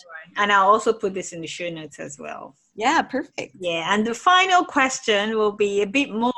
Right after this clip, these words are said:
Speaker 1: about pelvic sanity. I think I want our listeners to be able to,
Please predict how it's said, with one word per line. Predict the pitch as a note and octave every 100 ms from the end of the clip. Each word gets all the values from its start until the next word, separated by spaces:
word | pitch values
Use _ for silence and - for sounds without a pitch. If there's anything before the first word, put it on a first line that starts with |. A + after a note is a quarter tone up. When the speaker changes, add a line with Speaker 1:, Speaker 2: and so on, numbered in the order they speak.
| G#3+
Speaker 1:
about | G3 F#3+ F#3
pelvic | B3 A3 G#3 G3+
sanity. | - F#3+ F#3 F#3 F3 E3
I | E3
think | A#3+ C4
I | C4
want | B3 G#3+
our | G3+
listeners | G#3 A3+ - A3 G#3 G#3 -
to | G3+
be | F#3 F#3
able | F#3+ G3+ G3+ -
to, | F#3+ F3+ F3